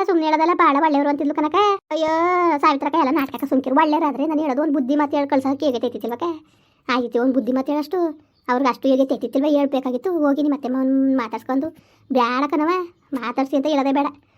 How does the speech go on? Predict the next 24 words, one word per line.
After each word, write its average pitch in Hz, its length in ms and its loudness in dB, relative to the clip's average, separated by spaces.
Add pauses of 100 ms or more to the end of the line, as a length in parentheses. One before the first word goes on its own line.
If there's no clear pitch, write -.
(200)
ಅವ್ರ 254 160 -2
ಮಕ್ಳು 226 200 -2
ಅವ್ರ 285 100 2
ಮಾತು 240 140 -4
ಕೇಳಕ್ಕಿಲ್ಲ 262 320 -2
ಅಲ್ವಾ? 233 120 -4
ಕಾರಣ 294 340 2
ಒಂದ್ 311 140 -2
ಫೋನ್ 285 180 2
ಮಾಡಾರೋ 294 240 0
ಏಳು 277 300 2
ತಿಂಗ್ಳು 285 180 -2
ಆಗ 269 120 -2
ಗಂಟ್ಲು 285 260 -2
ಕಾಯ್ಕೊಂಡು 269 200 -2
ಕೂತ್ಕೋಬೇಕಾಗಿತ್ತೆ. 254 540 -6 (600)
ಆ, 254 80 2 (160)
ಅದು 269 220 0
ಪದ್ಮಂಗಣ್ಣಂಗೆ 277 460 2
ಗೊತ್ತಾಗಿರೋದು 277 340 0
ಗೊತ್ತಾಗಿರೋದು, 233 420 -2
ಇಲ್ಲಾಂದ್ರೆ 277 240 0
ಗೊತ್ತಾಗಂಗೆ 220 380 -2
ಇಲ್ಲ. 269 120 -2